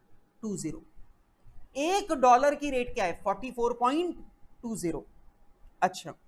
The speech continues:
आगे, "On thirty-first January two thousand eleven, he decided to sell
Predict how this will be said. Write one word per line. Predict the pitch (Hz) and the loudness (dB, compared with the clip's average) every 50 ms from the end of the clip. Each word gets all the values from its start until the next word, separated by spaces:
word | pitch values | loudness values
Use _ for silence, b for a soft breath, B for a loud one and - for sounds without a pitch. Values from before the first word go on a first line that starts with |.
| - - - _ _ - - - - - - _ _ _ _ | -20 -20 -20 _ _ -18 -16 -16 -16 -18 -18 _ _ _ _
आगे, | 175 180 175 185 202 208 208 - _ _ _ - - - _ _ _ _ _ _ _ _ _ _ - - | 2 2 2 0 -4 -6 -10 -16 _ _ _ -16 -16 -16 _ _ _ _ _ _ _ _ _ _ -2 4
"On | 196 226 269 285 285 | 4 4 4 4 0
thirty-first | - 233 240 262 277 269 302 320 339 294 226 | -2 -2 -2 -2 -2 2 4 4 4 4 0
January | 247 247 240 247 254 269 294 302 | 0 0 0 0 0 0 0 -2
two | - 269 233 | -4 -6 0
thousand | 208 226 226 233 220 269 269 - - | 2 4 4 4 2 -4 -6 -6 -6
eleven, | 220 214 214 226 226 269 262 | -2 0 0 0 0 -2 -4
he | 247 262 285 226 | -4 -4 -2 -2
decided | 208 190 190 214 208 220 214 285 277 - | -4 -2 0 -2 -2 -2 -2 -6 -8 -4
to | 311 285 247 | -6 -4 -4
sell | - - 254 254 254 | 0 4 4 4 4